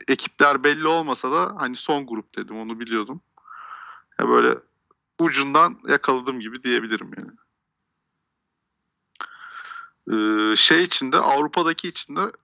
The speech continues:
gene Avrupa'da, e, bu sefer her katılımcı takımdan iki tane hakem getirmesi istenildi. Bir de baş hakemler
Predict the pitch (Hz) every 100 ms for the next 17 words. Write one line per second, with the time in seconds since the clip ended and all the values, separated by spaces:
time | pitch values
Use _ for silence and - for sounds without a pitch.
0 | _ 156 151 - 143 160 - 180 160 214
1 | 233 - _ - - - - - - 147
2 | 196 - 185 190 - 175 - 165 165 -
3 | - 160 143 147 196 - - - 190 147
4 | 143 156 160 - 147 131 _ _ _ _
5 | _ _ _ _ _ _ _ _ _ _
6 | _ _ _ 123 - 110 110 113 - 110
7 | - 107 101 101 139 233 - _ _ _
8 | _ - - - _ _ 135 165 170 156
9 | 180 - - 143 - 165 - 165 170 185
10 | - -